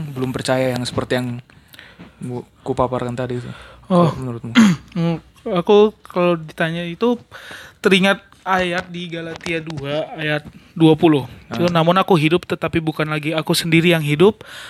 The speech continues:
Speaker 2: melainkan Kristus yang hidup di dalam aku." Jadi ketika kita percaya kepada Kristus sebagai Tuhan dan Juru Selamat, sesungguhnya kita tidak punya hak lagi atas hidup kita.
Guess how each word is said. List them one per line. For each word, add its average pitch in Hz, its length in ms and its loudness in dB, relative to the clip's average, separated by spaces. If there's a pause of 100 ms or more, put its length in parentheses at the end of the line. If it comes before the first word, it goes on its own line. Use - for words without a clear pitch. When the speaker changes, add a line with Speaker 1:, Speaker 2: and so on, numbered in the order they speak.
(120)
Speaker 2:
melainkan 185 380 0
Kristus 202 380 2
yang 175 120 0
hidup 170 260 0
di 160 100 -2
dalam 147 280 -2
aku." 143 320 -4 (840)
Jadi 185 220 2
ketika 185 320 2
kita 180 240 0
percaya 185 420 0
kepada 165 380 -4
Kristus - 580 -4
sebagai 156 300 -2
Tuhan 160 220 0
dan 151 140 -4
Juru 147 200 -4
Selamat, 147 480 -2 (1160)
sesungguhnya 202 440 6
kita 233 180 2
tidak 175 360 0
punya 180 360 -2
hak 170 480 0
lagi 175 320 2
atas 156 300 -6
hidup 156 300 -6
kita. 147 320 -10